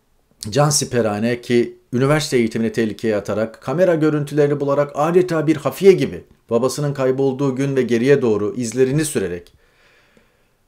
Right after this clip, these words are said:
e, savcıya götürmüş, emniyete götürmüş, kapı duvar. Yalan söylemişler, saklamışlar.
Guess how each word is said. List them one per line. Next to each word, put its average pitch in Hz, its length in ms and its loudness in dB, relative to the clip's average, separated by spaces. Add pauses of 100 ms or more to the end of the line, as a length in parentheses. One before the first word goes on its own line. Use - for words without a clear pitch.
(160)
e, - 60 -18 (2000)
savcıya 117 460 0
götürmüş, 107 640 -6
emniyete 120 420 -2
götürmüş, 107 680 -8 (280)
kapı 123 240 -6
duvar. 104 380 -8 (380)
Yalan 110 240 0
söylemişler, - 580 -14
saklamışlar. - 880 -14